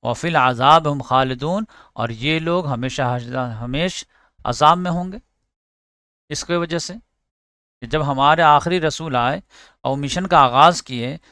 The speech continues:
तो तुम लोग माने नहीं, सपोर्टर नहीं बने और उनके दुश्मन से जाकर के दोस्ती कर लिए।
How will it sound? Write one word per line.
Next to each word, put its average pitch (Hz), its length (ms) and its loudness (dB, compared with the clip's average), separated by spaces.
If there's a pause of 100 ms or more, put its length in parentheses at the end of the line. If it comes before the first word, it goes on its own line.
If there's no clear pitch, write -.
(140)
तो 147 60 -6
तुम 165 220 -8
लोग 185 160 0
माने 147 360 4
नहीं, 160 280 0
सपोर्टर 156 500 0
नहीं 180 180 0
बने 139 400 -4 (520)
और 190 200 8
उनके 214 300 4
दुश्मन 208 380 4
से 247 140 4
जाकर 233 320 8
के 233 100 6
दोस्ती 220 340 4
कर 233 160 6
लिए। 233 340 0